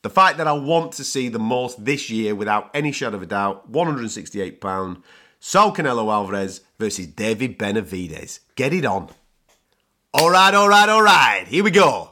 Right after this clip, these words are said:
Fight number three, and this is the one that you've all been waiting for. Well, when I say you've all been waiting for, it's definitely one that I've been waiting for, and my partner in crime, Nick Pete, has been waiting for. That's right. We are going to a hundred and forty pounds. Super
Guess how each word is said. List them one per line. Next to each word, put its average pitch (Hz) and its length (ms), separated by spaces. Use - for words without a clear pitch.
Fight 220 600
number 180 560
three, 160 580
and 147 140
this 151 120
is 127 80
the 139 80
one 139 220
that 131 80
you've 123 140
all 127 100
been 117 160
waiting 107 300
for. 87 240
Well, 101 300
when 147 120
I 143 40
say 143 140
you've 120 180
all 117 180
been 87 160
waiting 82 280
for, 92 140
it's 85 80
definitely 139 300
one 117 140
that 104 100
I've 156 180
been 160 140
waiting 160 240
for, 147 400
and 104 80
my 101 80
partner 131 320
in 123 80
crime, 123 260
Nick 120 200
Pete, 104 220
has 85 100
been 82 180
waiting 78 260
for. 76 320
That's 104 280
right. 69 240
We 127 140
are 131 80
going 131 240
to 127 180
a 127 60
hundred 131 420
and 135 160
forty 117 560
pounds. 90 760
Super 123 800